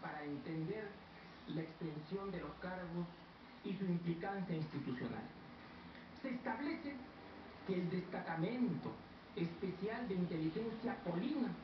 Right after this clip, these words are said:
que tuvo una actividad delictiva de quince meses aproximadamente, cometió como mínimo unos cincuenta asesinatos y realizó diversas acciones que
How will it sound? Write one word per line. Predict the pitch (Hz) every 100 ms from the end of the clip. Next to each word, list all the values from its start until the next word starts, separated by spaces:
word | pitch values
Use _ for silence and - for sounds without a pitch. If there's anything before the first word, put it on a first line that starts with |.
| - - - - - - - -
que | 180
tuvo | 262 269
una | 262 262
actividad | - 202 190
delictiva | 262 196 165 240 277
de | 190 175
quince | - 339 320 - 240
meses | 349 247 220
aproximadamente, | 214 180 170 196 240 240 302 302 226 180 - - - -
cometió | 196 202 202 294
como | 254 233
mínimo | 247 392 285 190 135 - - - - - -
unos | 185 214 220 -
cincuenta | 208 185 - 311 330 240 190
asesinatos | 175 170 180 254 247 - - - - - - - - -
y | 214
realizó | 202 190 175 254
diversas | 208 226 285 226
acciones | - - 247 262 214 - - - - - - -
que | 190